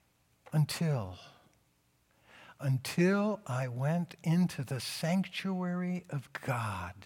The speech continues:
Then I discerned their end." Where do we go with our doubts? Do we go inward and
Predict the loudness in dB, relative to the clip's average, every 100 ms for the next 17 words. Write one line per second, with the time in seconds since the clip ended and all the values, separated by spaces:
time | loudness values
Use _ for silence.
0 | -20 -20 _ _ _ _ _ _ _ _
1 | _ _ _ _ _ -4 0 2 0 -2
2 | -6 -6 -6 -6 -6 -8 -10 -10 -12 -16
3 | -20 _ _ _ _ _ _ _ _ _
4 | _ _ _ _ _ _ _ _ -20 -20
5 | _ _ _ _ _ _ _ _ _ -20
6 | _ _ _ _ _ 4 6 6 4 4
7 | 4 6 4 4 2 -2 -4 -6 -8 -10
8 | -16 -20 _ _ _ _ _ _ -10 0
9 | 2 6 4 2 0 4 6 8 6 6
10 | 4 0 0 -2 -4